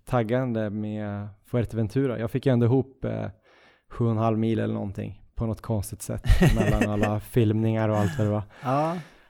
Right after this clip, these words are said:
Speaker 1: Så, eh, det, jag hade ett, ett sista pass där i måndags ute i öknen som kändes riktigt inspirerande och kul i alla fall. Så, nej, men jag är taggad. Jag måste bara få till några riktigt bra kvalitetspass som, eh,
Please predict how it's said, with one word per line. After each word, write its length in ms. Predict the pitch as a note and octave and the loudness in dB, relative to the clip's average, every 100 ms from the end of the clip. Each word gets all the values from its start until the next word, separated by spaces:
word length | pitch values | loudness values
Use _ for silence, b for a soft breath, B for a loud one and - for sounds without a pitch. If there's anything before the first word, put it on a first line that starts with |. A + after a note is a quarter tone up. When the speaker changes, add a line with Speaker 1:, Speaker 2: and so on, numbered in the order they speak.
| b | b
Speaker 1:
Så, 480 | - - A2+ A2 A2 G#2+ | -14 -10 -4 -2 0 0
eh, 260 | G#2+ G#2 | -2 -2
det, 240 | G2+ G2+ A#2 | -4 -4 0
jag 340 | B2 B2 A2+ | 0 0 2
hade 180 | B2 C#3+ | 4 4
ett, 60 | - - _ _ | 2 -10 _ _
ett 160 | C3+ - | -4 0
sista 300 | C#3+ - C#3+ | 0 2 -2
pass 340 | - C#3+ - | 2 0 0
där 260 | - A2+ A2 | -2 0 0
i 280 | G#2+ G#2+ G#2+ | 0 0 -2
måndags 580 | A#2+ A#2+ B2 A#2 G#2+ A2+ | -2 0 0 0 -2 -2
ute 260 | G#2+ - | -4 -2
i 160 | A2 B2 | -2 2
öknen 400 | A#2 - A#2 A2 | 0 0 -6 -6
som 500 | - A2 G#2+ G#2+ G#2+ | -6 -6 -6 -8 -8
kändes 340 | A#2+ A2 - | -4 -4 -4
riktigt 380 | A2 - A#2+ - | -6 -4 -6 -2
inspirerande 580 | B2+ A#2 A2+ A2+ A2 G#2+ | -4 -2 0 0 0 -4
och 100 | G2 | -2
kul 280 | B2 A#2 G#2+ | -2 0 -2
i 40 | |
alla 120 | G#2+ | -6
fall. 200 | - G#2 - - _ | -6 -8 -10 -20 _
Så, 520 | - - G#2+ G#2+ G#2+ | -16 -8 -6 -4 -2
nej, 160 | G#2+ B2 | 0 0
men 120 | C3 | 2
jag 180 | D3 D#3 | 2 2
är 40 | |
taggad. 560 | C3+ B2+ A#2+ D3 A2 A2+ - | 2 0 0 0 -2 -6 -8
Jag 160 | A#2 B2 | -4 -2
måste 240 | C#3+ D3+ | 0 0
bara 180 | B2+ A#2+ | 2 2
få 120 | B2 | 0
till 400 | - C3+ A2+ A2+ | 0 2 2 0
några 600 | A#2 A#2 A2 G#2+ G#2 G2+ G2 - | -2 -4 -2 -2 -2 -4 -6 -6
riktigt 420 | A2 - A#2 - | -6 -2 -4 -2
bra 180 | A2 G#2 | -4 -4
kvalitetspass 1080 | - A2 G2+ A2 - - A#2+ G2+ - - G2+ | -2 -2 0 -2 -6 -6 -4 -4 -10 -14 -14
som, 540 | - G#2+ G2+ G2 | -6 -4 -4 -4
eh, 60 | F#2+ | -6